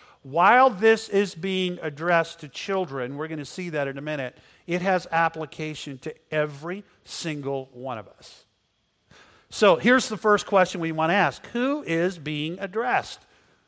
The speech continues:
Who is God talking to here? When he uses the word children, who does he have in mind? The, the word that is used here <clears throat> in, uh, in, in chapter six, verse one,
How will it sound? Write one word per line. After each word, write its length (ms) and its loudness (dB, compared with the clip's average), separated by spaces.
Who 180 -2
is 120 -6
God 260 0
talking 400 -8
to 200 -14
here? 200 -18
When 180 -2
he 120 -2
uses 400 0
the 80 -2
word 320 0
children, 720 -2
who 140 2
does 160 2
he 140 -2
have 220 2
in 100 -6
mind? 420 0
The, 140 -6
the 100 0
word 480 4
that 180 6
is 120 -2
used 400 -2
here 440 0
<clears throat> 260 -6
in, 320 -4
uh, 240 -2
in, 300 -10
in 160 -8
chapter 320 -2
six, 260 -8
verse 260 -12
one, 420 -4